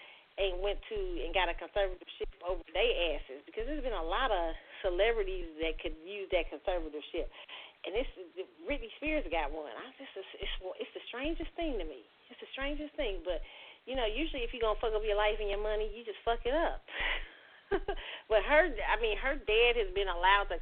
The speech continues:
come in and really kinda, uh, balance some things, which I think he, I, I, my personal opinion is, from seeing what she was back in the day, um, you know, this was probably well needed. I know a lot of people don't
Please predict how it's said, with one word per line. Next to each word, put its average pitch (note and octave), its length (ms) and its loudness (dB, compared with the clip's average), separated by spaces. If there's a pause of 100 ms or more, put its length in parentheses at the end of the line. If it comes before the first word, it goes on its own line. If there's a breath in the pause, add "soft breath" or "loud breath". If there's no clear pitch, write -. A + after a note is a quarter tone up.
come G#3+ 180 -2
in G3+ 440 0
and F3 500 -8
really G#3 480 4 (580 loud breath)
kinda, G3+ 440 2 (280)
uh, E3+ 300 0 (240)
balance G#3 460 4 (100)
some F3+ 180 -6
things, F3+ 240 -2
which F3+ 160 -4
I A3+ 140 8
think G#3+ 240 0
he, G#3 180 -6
I, A3 240 2
I, G#3 180 -4 (100)
my D#4 180 -4
personal B3 320 2
opinion A#3 340 0
is, G3 300 2 (100)
from G#3+ 160 -4 (120)
seeing C#4+ 280 2
what A#3+ 160 0
she C#4 160 -4
was A#3 440 4
back A3 180 4
in G3 80 -2
the F3+ 100 -2
day, G#3+ 380 6 (480 loud breath)
um, G3 600 -2
you C4+ 100 -2
know, G3+ 220 2
this C4 240 -2
was - 160 -2
probably G3 320 4
well F#3+ 340 4
needed. F3+ 540 -2
I F3+ 80 4
know A3 160 2
a G3 80 2
lot G3 160 2
of - 80 -6
people F#3+ 160 -6
don't E3+ 240 -2